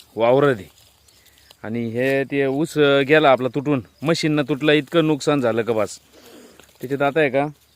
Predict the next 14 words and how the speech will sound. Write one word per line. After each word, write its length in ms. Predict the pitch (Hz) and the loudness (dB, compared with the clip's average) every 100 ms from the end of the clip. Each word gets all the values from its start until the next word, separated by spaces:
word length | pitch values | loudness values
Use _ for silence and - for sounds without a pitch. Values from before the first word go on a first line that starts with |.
| _ - | _ -4
टिपरं 240 | 143 156 | 2 4
पडलेली 360 | 151 147 160 156 | 4 4 2 2
आहेत, 120 | 117 - _ _ _ - | 0 -4 _ _ _ -10
हे 100 | 117 | -2
बघा 140 | 123 | -2
अशी. 260 | 127 - 95 _ _ _ _ - - - | -2 -6 -20 _ _ _ _ -20 -20 -16
हे 60 | 107 | -14
बघा, 100 | 101 | -14
हे 480 | - _ _ - | -20 _ _ -12
बघा, 100 | 123 | -6
हे 80 | 120 | -6
टिपरं 300 | 113 139 139 | -6 -6 -6
दिसले 300 | 147 160 123 | -8 -8 -10
का? 80 | 92 | -10